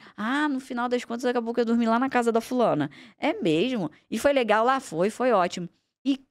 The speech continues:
onde que vocês estavam antes?" "Ah, não, a gente tava no cinema." "Que legal. E vocês não comeram nada?" "Comemos." "Dentro do filme mesmo?"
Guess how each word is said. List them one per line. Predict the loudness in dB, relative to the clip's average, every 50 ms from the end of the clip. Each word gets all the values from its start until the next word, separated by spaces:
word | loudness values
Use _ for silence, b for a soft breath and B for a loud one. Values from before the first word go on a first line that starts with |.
| _ _ _ _ _ _ _ _ _ _ _ _ _ _ _ _ _ _ _ _ _ _ _ -6 -4
onde | -4 -4 -4
que | -4
vocês | -6 -4 -4 -4 -4 -4
estavam | -2 0 2 2 2 2 2 2
antes?" | 2 2 0 0 -4 -8 -12 -14 -18 _ _ _ _ _ _ _ _ _ _ _ -2
"Ah, | 0 0 0
não, | 0 0
a | 0 -2
gente | -2 -4 -6 -6
tava | -4 -4 -4 -4 -4
no | -4 -4 -4
cinema." | -4 -4 -4 -2 -2 0 -2 -2 -2 -6 -8 -10 -12 _ _ _ _ _ _ _ -6
"Que | -4 -2
legal. | -2 0 -2 0 2 2 4 4 4 2 2
E | 0 0
vocês | -2 0 0 -2
não | 0 -2
comeram | 0 0 2 2 2 4
nada?" | 4 4 2 2 0
"Comemos." | -2 -4 -4 0 0 2 2 2 2 0 0 0 -2 -4 b b b b b
"Dentro | 0 0 2 2 -2
do | -4 -4
filme | -4 -2 -2 -2 0 0
mesmo?" | 0 2 0 0 -2 -4